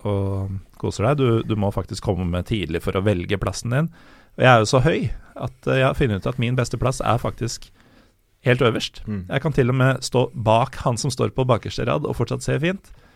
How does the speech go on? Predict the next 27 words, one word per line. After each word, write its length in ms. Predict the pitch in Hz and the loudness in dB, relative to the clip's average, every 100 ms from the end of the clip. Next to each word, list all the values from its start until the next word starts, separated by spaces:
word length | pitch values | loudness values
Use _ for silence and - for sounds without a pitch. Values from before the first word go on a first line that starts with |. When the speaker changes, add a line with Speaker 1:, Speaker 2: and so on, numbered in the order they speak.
| _ _ - | _ _ -6
Speaker 1:
Og 100 | 151 | 6
da 140 | 131 135 | 6 8
er, 300 | 113 113 117 | 6 6 6
eh, 160 | 117 117 | 4 4
veien 240 | 104 104 | 4 4
veldig 260 | 120 101 98 | 2 2 0
kort 220 | 107 - | -2 -4
til 140 | - 110 | -4 -2
både 240 | 104 104 | 0 0
doer 380 | 110 95 90 101 | -2 0 0 0
og, 400 | 104 92 95 98 - | 0 0 -2 -4 0
og 160 | 110 110 | 2 2
ølkø, 300 | 92 98 98 | 0 -2 -2
ikke 160 | 95 | -2
minst, 220 | 120 127 104 | -4 -4 -6
da, 60 | |
som, 260 | 92 107 101 | -6 -4 -4
Speaker 2:
Mm. 100 | 107 90 - - _ _ _ | -4 -10 -18 -20 _ _ _
Speaker 1:
som, 340 | - 107 104 | -2 0 0
eh, 360 | 101 95 95 95 | 0 0 0 -2
den, 260 | 98 95 95 | -2 -2 -2
eh, 340 | 95 95 101 | -2 -2 -4
nevnte 600 | 101 104 101 85 92 90 90 | -4 -2 -2 -4 -4 -4 -4
his-, 260 | 101 - _ | -6 -8 _
<laughs> 540 | 131 - 113 127 - 123 | 4 4 2 -2 0 -2
Insta-storyen 580 | 110 - - 120 104 104 | 0 -4 0 0 0 -2
fra, 480 | 110 104 104 104 | -2 0 0 -2